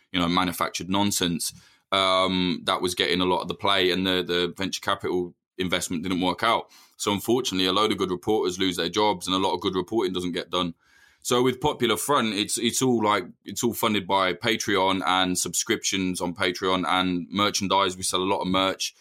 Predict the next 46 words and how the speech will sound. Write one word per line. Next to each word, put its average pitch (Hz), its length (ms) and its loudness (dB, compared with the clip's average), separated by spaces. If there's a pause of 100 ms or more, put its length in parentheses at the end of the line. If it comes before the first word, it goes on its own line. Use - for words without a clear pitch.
(340)
um, 92 680 2
and, 95 280 0
and 98 180 0
donations, 107 540 0
to 92 100 -8
be 98 60 0
honest. 107 400 0
You 101 80 -4
know, 98 160 0
like, 98 200 2
we 101 100 2
have, 107 280 0
we 101 140 -2
have 107 180 -2
people 117 320 0
that 95 140 0
are 87 40 0
just, 90 260 -6
like, 90 220 0 (120)
really 101 220 -2
like 90 180 0
what 85 100 -8
you're 80 80 -8
doing. 113 400 2 (300)
'Cause 110 100 0
I've, 131 160 2
I've, 123 320 2 (160)
I've 113 380 2 (420)
kind 117 240 0
of 101 120 -4
drawn 117 220 2
a 107 60 2
line 107 240 2
in 98 60 0
the 95 80 -2
sand 107 240 0
with 92 100 -2
it. 82 60 -2
I 98 80 2
refuse 101 460 0
corporate 101 460 -4
sponsorships. 92 680 -4
I've 95 180 2
had 95 140 0
a 95 60 0
lot 107 220 0